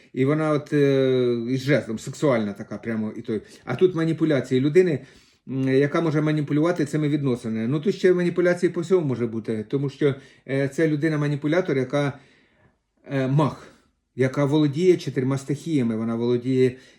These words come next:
і фінансами, вона володіє і почуттями, але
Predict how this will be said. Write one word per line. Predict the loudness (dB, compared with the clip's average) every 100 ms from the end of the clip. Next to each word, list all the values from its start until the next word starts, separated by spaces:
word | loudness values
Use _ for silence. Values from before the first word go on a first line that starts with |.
| -4
і | 2 4 2 0 _ _
фінансами, | -4 -2 0 -2 -2 -4 -2 -2
вона | -2 -2
володіє | -2 -2 0 0 0 -2 -8 _ _
і | 0 2 2 0 -4
почуттями, | -6 -4 -12 -4 -2 0 0 0 0 -2 -4
але | -2 -2